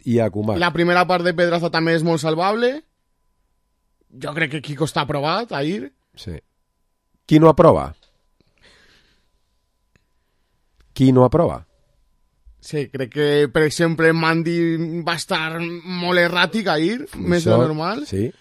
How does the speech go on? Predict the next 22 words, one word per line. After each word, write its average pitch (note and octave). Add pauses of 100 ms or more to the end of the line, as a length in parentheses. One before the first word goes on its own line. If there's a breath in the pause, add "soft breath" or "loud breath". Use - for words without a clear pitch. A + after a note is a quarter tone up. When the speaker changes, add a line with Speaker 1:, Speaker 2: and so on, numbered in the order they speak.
(180)
Speaker 2:
El F3+
mig F#3
del F#3
camp F#3 (220)
Speaker 1:
Parejo, G#2+
Speaker 2:
per G#2+
a G#2
la G#2
Speaker 1:
Coquelin. G2+
Speaker 2:
parella G3+
que D3
Speaker 1:
Coquelin, D#3+
Speaker 2:
són G#3
i F3+
la -
Speaker 1:
Coquelin C#3+
va D#3+
Speaker 2:
qualitat G3+
Speaker 1:
tindre E3
Speaker 2:
que C3+
Speaker 1:
rato, B2+
Speaker 2:
tenen. F#3+